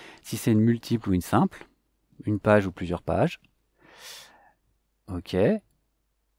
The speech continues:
Euh, vous pouvez aussi aller ici chercher d'autres options,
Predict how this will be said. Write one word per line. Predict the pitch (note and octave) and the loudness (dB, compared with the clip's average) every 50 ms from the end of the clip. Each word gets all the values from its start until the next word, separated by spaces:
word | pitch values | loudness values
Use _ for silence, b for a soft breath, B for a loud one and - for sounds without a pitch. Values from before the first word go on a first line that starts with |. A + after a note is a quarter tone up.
| _ _ _ _ _ _ _ _ _ _ - | _ _ _ _ _ _ _ _ _ _ -6
Euh, | G#2+ G#2 G2 F#2+ F#2+ F#2 F2+ | -4 -2 0 0 0 -2 -2
vous | F2+ A2+ D3+ E3+ | -4 -4 -4 -4
pouvez | - - E3+ D#3+ D3+ D3 D3 D3 | -4 -2 -2 0 4 6 6 8
aussi | C#3+ C3+ C3 C3 C3 - - - - C3+ C3 C3 B2 - - | 8 8 6 4 2 -2 -8 -6 -2 0 2 2 2 0 -2
aller | - A2 G#2 G#2 G2+ G2+ G2 | -2 0 0 2 2 2 2
ici | G#2 G2+ - - A#2 A2 G#2 | 0 -2 -2 -2 -2 -2 -2
chercher | - - G#2 - - - A2 G2+ | -2 -4 -6 -6 -4 -2 -2 -2
d'autres | F#2+ G#2 A#2 A2 - - - G2+ F#2 F#2 | 0 0 0 -2 -2 -2 -4 -2 -2 -2
options, | F#2+ F2 - - - A2+ C3+ G#3 | -4 -4 -6 -4 0 0 0 0